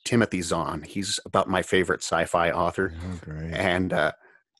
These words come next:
Speaker 1: I'm thinking maybe this fall, I mean, he's, he's got,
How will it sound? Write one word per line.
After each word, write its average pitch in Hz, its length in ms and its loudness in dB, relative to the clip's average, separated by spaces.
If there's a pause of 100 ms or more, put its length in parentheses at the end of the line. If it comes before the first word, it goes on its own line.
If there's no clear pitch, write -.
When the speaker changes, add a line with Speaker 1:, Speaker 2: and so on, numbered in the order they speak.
(220)
Speaker 1:
I'm 160 200 2 (100)
thinking 196 400 0
maybe 160 300 2
this 127 180 4
fall, 104 460 4
I 120 40 0
mean, 127 200 4
he's, 175 300 0
he's 151 180 -2
got, 107 300 4